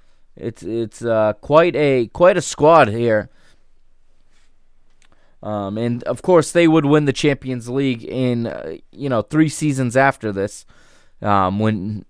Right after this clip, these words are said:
everything changed for that club the day that Jose Mourinho showed up. And, of course, you know, you know, uh, another mis-, mismanagement by Benfica in letting Jose Mourinho, uh,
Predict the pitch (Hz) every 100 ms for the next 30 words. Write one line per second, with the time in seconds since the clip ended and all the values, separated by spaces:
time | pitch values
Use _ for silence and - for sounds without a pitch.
0 | - 139 143 147 120 - 131 123 - -
1 | 110 120 - 113 104 92 98 110 107 107
2 | - 101 110 110 104 110 117 107 95 -
3 | 107 104 104 - _ _ _ _ _ 131
4 | 151 165 143 135 127 175 180 147 - -
5 | 139 131 113 104 _ _ _ _ _ _
6 | _ _ _ _ - - 104 120 120 113
7 | 113 110 107 104 101 _ _ _ _ _
8 | 110 139 165 147 127 127 - - 107 -
9 | 131 135 - 117 117 110 104 107 98 110
10 | 104 107 - 104 123 117 - - _ _
11 | - 110 113 113 107 104 98 110 104 101
12 | 101 104 101 98 104 113 - - - 104
13 | 92 85